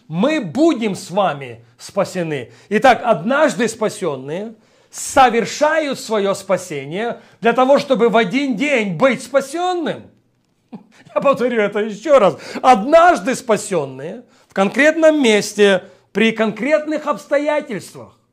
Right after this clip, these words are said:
совершают свое спасение, чтобы в один день быть спасенными. Речь идет об искуплении наших с вами тел. И вот она, характерная деталь. Как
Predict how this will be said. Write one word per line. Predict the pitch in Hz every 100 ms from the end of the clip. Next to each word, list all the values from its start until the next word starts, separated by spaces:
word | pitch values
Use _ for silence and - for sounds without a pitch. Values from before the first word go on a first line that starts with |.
| _ _ _ _ _ _ _
совершают | - - 294 285 240 - 311 349 349 311
свое | - 247 240 226
спасение, | - 220 - 170 139 123 160 220 _ _ _
чтобы | - 285 269 254
в |
один | 247 190 277 330 285
день | 196 196 220 254 - -
быть | 175 277 254 -
спасенными. | - 269 - 311 311 247 131 98 _ _ _ _ _ _ -
Речь | 170 226 220
идет | 185 214 208
об | 196 - - -
искуплении | 254 - 247 - 226 233 190 165 170 170 - _
наших | 175 196 170 - 175
с | -
вами | 165 156 151 156 160 151 _ _
тел. | 196 151 - _ _ _ _ _ _ _ _ _ -
И |
вот | 180 349
она, | 349 247 240 - - _
характерная | 233 233 220 240 190 170 170 180
деталь. | 208 220 294 175 110 110 _ _ _ _ _
Как | 226 226 208 -